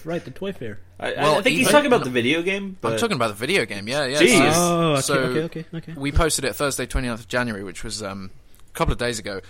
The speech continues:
Speaker 3: The Lego Jurassic World game was announced, and it's, it was, it was amazing. It was kinda, they announced it, uh, through some random Business Wire website, whatever. And then they, they already had a Facebook and a Twitter set up,
Speaker 2: Yeah,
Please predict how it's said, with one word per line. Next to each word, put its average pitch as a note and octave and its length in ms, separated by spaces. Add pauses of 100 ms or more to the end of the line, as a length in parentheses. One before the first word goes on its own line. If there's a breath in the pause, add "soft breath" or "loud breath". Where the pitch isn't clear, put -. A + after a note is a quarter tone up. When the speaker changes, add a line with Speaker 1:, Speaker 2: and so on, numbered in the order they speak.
(220 soft breath)
Speaker 3:
The B2+ 100
Lego D#3 320
Jurassic C#3 360
World A#2+ 220
game B2+ 280
was A2+ 120
announced, A2+ 360
and B2 60
it's, - 200
it D#3 80
was, C#3 280
it D3 40
was C3+ 120
amazing. C3 400
It A2 40
was A2 140
kinda, C#3+ 220
they A#2+ 140
announced B2+ 420
it, D#2 200 (460 soft breath)
uh, G2 380
through A#2+ 300
some A#2+ 340
random G2+ 400 (180)
Business A2 320
Wire G#2 220
website, A2 340
whatever. G2+ 260 (260 soft breath)
And C3 120
then C#3 120
they, C#3+ 140
they C3+ 260
already C#3 280
had B2+ 120
a A#2 40
Facebook C3 480
and A2+ 80
a A2 140
Twitter C3 360
set - 260
up, A#2 80
Speaker 2:
Yeah, B2 380